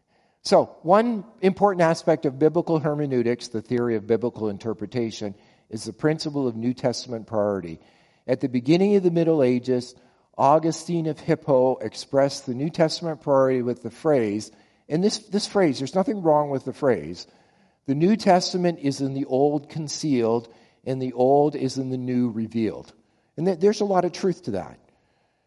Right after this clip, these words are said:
Augustine meant that the Old Testament contains shadowy types and figures that are o-, only clearly revealed in the New Testament.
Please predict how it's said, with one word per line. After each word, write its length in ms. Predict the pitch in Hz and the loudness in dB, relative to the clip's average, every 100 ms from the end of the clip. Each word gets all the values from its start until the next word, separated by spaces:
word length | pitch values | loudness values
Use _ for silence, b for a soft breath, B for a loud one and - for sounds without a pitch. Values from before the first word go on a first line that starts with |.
| _ _ _ _ | _ _ _ _
Augustine 640 | - 135 165 185 202 190 | 0 2 2 0 0 0
meant 240 | 156 139 - | 2 2 2
that 140 | 143 | -4
the 140 | 123 131 | 0 2
Old 180 | 170 | 4
Testament 520 | - 170 160 165 151 - | 4 0 0 -6 -8 -8
contains 720 | 139 117 - 135 131 123 - | -10 -8 -4 -4 -4 -10 -12
shadowy 720 | - - 156 135 160 180 180 | -14 -6 0 2 2 2 2
types 560 | 180 - 160 143 135 - | -2 -4 0 0 -2 -8
and 160 | 139 120 | -10 -8
figures 640 | - 151 123 110 113 107 b b b | 0 0 2 0 -2 -6 b b b
that 120 | 127 | 0
are 220 | 123 113 107 - _ - | 2 0 -4 -16 _ -6
o-, 300 | 127 147 151 | 0 0 0
only 480 | - 139 180 190 180 | 0 0 2 0 -4
clearly 680 | 180 - - 170 175 180 175 | -4 -14 -2 2 2 2 0
revealed 520 | 165 139 139 139 139 | 0 0 2 2 0
in 160 | 123 123 | -6 -8
the 80 | |
New 220 | 113 131 131 | -6 -4 -4
Testament. 680 | - 98 90 - 85 80 | -4 -4 -6 -12 -14 -16